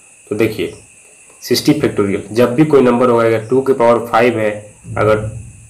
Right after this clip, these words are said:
फ़ाइव की power four है, तो इसमें जो टू और फ़ाइव जो minimum होगा उतना number of zero होगा, क्योंकि two into five equal to ten होता है। तो minimum number of zero इसमें कितना हो जाएगा? अगर फ़ाइव है तो फ़ाइव की पावर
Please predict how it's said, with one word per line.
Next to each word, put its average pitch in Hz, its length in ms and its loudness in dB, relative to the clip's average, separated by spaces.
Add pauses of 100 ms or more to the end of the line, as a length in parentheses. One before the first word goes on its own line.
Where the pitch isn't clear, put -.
फ़ाइव 113 220 0
की 123 140 -6
power 117 320 2
four 120 240 0
है, 98 60 -2 (160)
तो 208 80 2
इसमें 123 260 0
जो 120 80 2 (120)
टू 131 120 -2
और 143 240 4
फ़ाइव 120 180 0
जो 120 160 -2
minimum 120 360 0
होगा 107 240 0
उतना 110 260 -2
number 107 300 0
of 101 80 -8
zero 104 120 -6
होगा, 90 260 -6 (420)
क्योंकि 113 220 -4
two 127 260 2
into 120 240 0
five 113 320 -2
equal 107 320 0
to - 140 -4 (340)
ten 101 160 0
होता 95 240 -4
है। - 100 -12 (440)
तो 110 60 -2
minimum 120 420 4
number 127 240 2
of 127 100 -4 (260)
zero 123 200 2
इसमें 123 200 -2
कितना 123 200 0
हो 123 60 0
जाएगा? 123 220 -2 (400)
अगर 107 240 -2
फ़ाइव 123 340 2
है 110 140 -4
तो 104 240 -10
फ़ाइव 117 220 0
की 120 100 -8
पावर 113 300 0